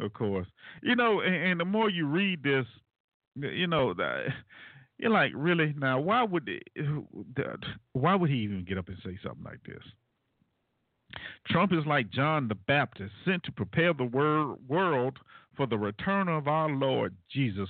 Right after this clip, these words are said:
Christ. Oh, my goodness. You know, I, I think this is really,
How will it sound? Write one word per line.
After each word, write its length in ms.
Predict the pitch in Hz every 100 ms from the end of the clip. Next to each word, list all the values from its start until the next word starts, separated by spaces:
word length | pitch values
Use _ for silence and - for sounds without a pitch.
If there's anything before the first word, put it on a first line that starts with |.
| -
Christ. 420 | - 147 117 - - - - _ _ _ _ _ _ _ _ _
Oh, 460 | 139 156 139 107 92
my 380 | 87 92 98 95
goodness. 420 | 95 90 85 87 92 _ _ _ _ _ _ _ _ _ _ _ _ -
You 140 | 151
know, 180 | 147 135 120
I, 400 | 110 127 95 147
I 20 | 139
think 220 | 147 131
this 160 | 117 127 113
is 180 | 104
really, 480 | 107 107 113 104 98